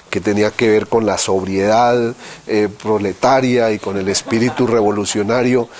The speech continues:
de la época. O sea, e-, e-, era, era eso, y eso llevó, por supuesto, a una serie de excesos como el de haber sacado al profesor Fals prácticamente a sombrerazos de una manera increíble y sacar las fundaciones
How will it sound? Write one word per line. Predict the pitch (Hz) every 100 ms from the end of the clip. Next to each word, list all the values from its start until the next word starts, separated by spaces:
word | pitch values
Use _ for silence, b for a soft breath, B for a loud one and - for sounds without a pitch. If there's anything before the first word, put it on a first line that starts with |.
| B B
de | 104
la | 117
época. | 170 - 101 - 58
O | -
sea, | - 147
e-, | 180 -
e-, | 202
era, | 202 190
era | 190 185 156
eso, | 107 - - -
y | 117
eso | 127 -
llevó, | 156 139 113 117 - B B B
por | 117
supuesto, | - 101 - - 110
a |
una | 113 120
serie | 113 113 117
de |
excesos | 101 - 98 110 110
como | - 95 90
el | 90
de | 92
haber | 90 87
sacado | - - 104 95 101 - B B B B
al | 90
profesor | - 87 87 101 95
Fals | - 98 92 - - - B B B B
prácticamente | 98 92 - 98 92 87 107
a | 95
sombrerazos | - 101 104 110 101 95 90 92
de | 92
una | 92
manera | 95 87 87
increíble | 98 95 101 98 95
y |
sacar | - 90 87
las | 90 -
fundaciones | 104 104 104 - 95 95 98